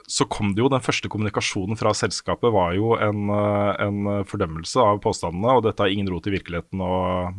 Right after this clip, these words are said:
eh, de vet ikke hva de snakker om, og, eh, dette er feil. Eh, den var da s-, tilsynelatende skrevet av, eh,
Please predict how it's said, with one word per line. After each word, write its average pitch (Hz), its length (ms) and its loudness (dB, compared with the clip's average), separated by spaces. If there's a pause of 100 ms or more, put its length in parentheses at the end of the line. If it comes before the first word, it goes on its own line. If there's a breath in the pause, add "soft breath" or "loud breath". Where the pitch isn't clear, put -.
eh, 95 60 -6
de 92 120 -4
vet 85 140 -4
ikke 90 160 -8
hva 82 40 -6
de 85 100 -8
snakker 80 320 -8
om, 82 80 -8
og, 80 280 -8 (460 soft breath)
eh, 87 520 -6
dette - 180 -12
er 82 40 -4
feil. 165 240 0 (720 soft breath)
Eh, 104 300 0
den 113 180 2
var 123 140 4
da 123 80 4
s-, - 240 0 (580)
tilsynelatende 123 640 0
skrevet 107 480 0
av, 104 260 2
eh, 107 400 2